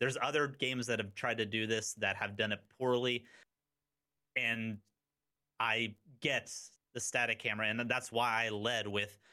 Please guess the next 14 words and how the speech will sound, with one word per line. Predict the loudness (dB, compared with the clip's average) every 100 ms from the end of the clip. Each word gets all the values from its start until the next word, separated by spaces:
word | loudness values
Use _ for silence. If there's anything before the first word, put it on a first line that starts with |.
| _ _ -10
typically, | -6 -4 -4 -2 0
I'm | 0 2
not | 2
a | 2
fan | 0 0 -2
of |
static | -2 -2 0 -2
cameras, | -4 -4 -2
but | -2
I | 0
feel | 0 0
like | 0 0
this | -2 -2
game | -4 -2 -2